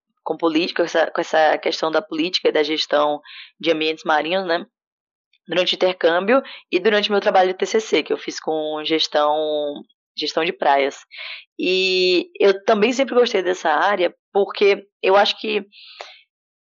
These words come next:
é, eu diria que é até impossível você falar de fatores biológicos sem você ligar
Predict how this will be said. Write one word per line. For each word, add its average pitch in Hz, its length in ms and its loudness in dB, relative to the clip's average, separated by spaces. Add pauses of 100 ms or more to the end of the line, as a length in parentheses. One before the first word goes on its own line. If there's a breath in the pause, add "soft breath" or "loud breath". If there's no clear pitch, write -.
(540)
é, 220 280 6
eu 240 40 8
diria 240 180 0
que 285 80 2
é 269 40 6
até 277 120 4
impossível 240 640 -2
você 190 220 0
falar 170 400 4
de 165 120 -6
fatores 160 420 0
biológicos 156 720 2
sem 175 240 -2
você 170 500 2
ligar 165 560 4